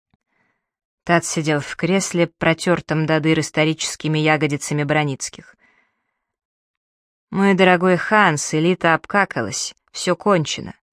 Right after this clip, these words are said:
Единственное, что она ещё может подарить миру, так это своё исчезновение. Лила полулежала в одном из жёстких царственных кресел с высокой спинкой,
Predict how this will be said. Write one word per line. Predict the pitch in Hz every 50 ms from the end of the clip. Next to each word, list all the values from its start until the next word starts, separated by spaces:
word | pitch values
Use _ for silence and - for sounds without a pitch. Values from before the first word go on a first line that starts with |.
| _ _ _ _ _ _ _ _ -
Единственное, | 156 160 170 156 185 208 202 180 - - - 165 156 156 151
что | 151 - - 165
она | 160 156
ещё | 156 151 - 170
может | 170 165 156 151 139 _
подарить | - 160 156 156 147 151 143 -
миру, | - 175 180 170 156 151 147 _ _ _ _ _ _
так | - - -
это | 165 - 160
своё | - - - 165 160 156 151
исчезновение. | 143 - - - 165 151 151 160 170 170 160 143 127 127 131 - - _ _ _ _ _ _ _ _ _ _ _ _ _ _ _ _ _ _ _ _ _ _ _ _ _ _ _ -
Лила | 196 214 226 247 262 254
полулежала | - - 202 196 202 196 196 180 180 214 226 226 208 185 170
в |
одном | 156 156 147 180 190 190 185
из | 170 156
жёстких | 156 185 208 214 190 - - - 170 156 -
царственных | - 185 180 170 - - - - 151 147 151 147
кресел | - - - 170 185 202 202 - - 165 160
с | - -
высокой | 151 156 151 - - 185 185 170 - 156 151
спинкой, | 147 - - - - 208 220 214 202 - - 196 185